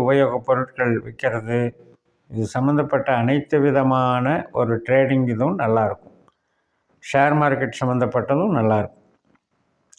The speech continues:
மார்ச் பதினாலாம் தேதி வெள்ளிக்கிழமை உத்திர நட்சத்திரம் காலையில ஆறு பதினெட்டுக்கு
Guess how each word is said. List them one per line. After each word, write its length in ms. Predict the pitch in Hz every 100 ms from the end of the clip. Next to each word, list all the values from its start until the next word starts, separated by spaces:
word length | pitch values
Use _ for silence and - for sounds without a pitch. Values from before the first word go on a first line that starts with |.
| _ - 123
மார்ச் 340 | 135 156 - 139
பதினாலாம் 520 | 131 135 143 139 131 120
தேதி 220 | 123 147 135
வெள்ளிக்கிழமை 580 | 120 139 139 123 123 143 120
உத்திர 280 | 113 151 143 131
நட்சத்திரம் 500 | 117 123 - 139 139
காலையில 340 | 120 120 127 139 120 127
ஆறு 140 | 139 123
பதினெட்டுக்கு 460 | 123 120 110 117